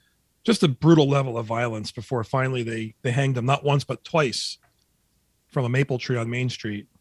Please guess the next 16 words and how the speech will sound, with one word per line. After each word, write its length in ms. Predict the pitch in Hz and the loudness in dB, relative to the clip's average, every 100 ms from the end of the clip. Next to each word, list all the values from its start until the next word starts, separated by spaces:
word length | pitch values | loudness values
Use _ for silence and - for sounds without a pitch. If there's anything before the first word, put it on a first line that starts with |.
| - | -4
within 300 | 135 127 117 | -2 0 -2
the, 260 | 113 110 107 - - - _ | -4 -4 -6 -12 -20 -20 _
within 400 | 147 185 180 165 - - | 4 6 6 4 -2 -2
the 80 | 143 | 2
shadow 420 | - 147 147 135 | 4 4 6 4
of 120 | 127 135 - | 2 -4 -4
one 160 | 147 170 | 0 2
of 80 | |
the 80 | 147 | 2
oldest 300 | 151 147 120 | 2 2 -2
churches 420 | - 240 - 113 | 0 0 0 -4
in 60 | 110 | -4
the 60 | 110 | -4
community. 520 | 117 104 92 87 - _ _ _ _ _ - | -4 -4 -6 -10 -14 _ _ _ _ _ -16
Um, 380 | 98 92 92 92 _ _ _ | -12 -10 -10 -12 _ _ _
so, 420 | - 135 120 117 | -2 0 0 -4